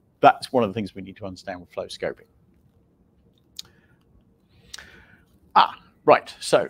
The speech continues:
a puzzle for you. Pattern matching for instance of puzzle. Let's say I have this piece of code here. I create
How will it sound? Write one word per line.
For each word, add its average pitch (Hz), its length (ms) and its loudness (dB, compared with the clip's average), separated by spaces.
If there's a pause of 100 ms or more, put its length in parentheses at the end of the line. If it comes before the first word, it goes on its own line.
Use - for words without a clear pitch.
(120)
a 139 80 0
puzzle 135 580 2
for 117 220 2
you. 76 160 -6 (640)
Pattern - 340 0
matching 156 400 -2
for - 220 -12
instance 127 400 -6
of 104 180 -6
puzzle. - 280 -10 (1200)
Let's 208 240 2
say 196 140 4
I 147 120 8
have 139 200 -2
this 127 120 -4
piece - 200 -6
of - 60 -12
code 101 220 -4
here. - 220 -10 (360)
I 139 440 6
create - 400 -2